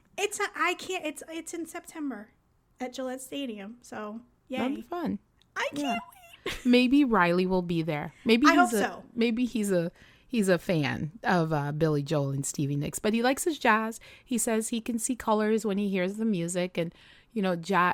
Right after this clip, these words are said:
Speaker 2: people who listen to jazz are, or jazz enthusiasts are also a, uh, certain level of music snobs, <laughs> I would say.
Speaker 1: I would think so, 'cause he sits
Speaker 2: Right.
Speaker 1: there and he smokes his cigar.
Speaker 2: Yes,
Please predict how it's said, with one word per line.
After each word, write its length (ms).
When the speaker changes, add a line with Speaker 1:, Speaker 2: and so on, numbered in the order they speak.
Speaker 2:
people 420
who 160
listen 400
to 100
jazz 400
are, 220
or 320
jazz 580
enthusiasts 760
are 240
also 420
a, 300
uh, 220
certain 420
level 380
of 120
music 400
snobs, 560
<laughs> 40
I 100
would 240
say. 640
Speaker 1:
I 160
would 160
think 200
so, 240
'cause 140
he 100
sits 100
Speaker 2:
Right. 160
Speaker 1:
there 140
and 80
he 80
smokes 340
his 180
cigar. 280
Speaker 2:
Yes, 380